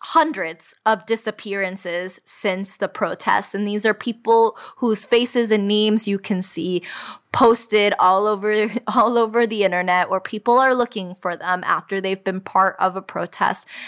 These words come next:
The unspoken truth is that they were apprehended in some way, and because there's no process,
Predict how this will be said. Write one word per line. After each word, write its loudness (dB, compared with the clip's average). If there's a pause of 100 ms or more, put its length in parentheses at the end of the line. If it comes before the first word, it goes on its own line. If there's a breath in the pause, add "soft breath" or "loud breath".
The 6
unspoken -2
truth -10
is -2
that 0
they -2
were 2
apprehended -2
in -6
some -2
way, 0
and 2 (300 loud breath)
because 2
there's 0
no 4
process, 0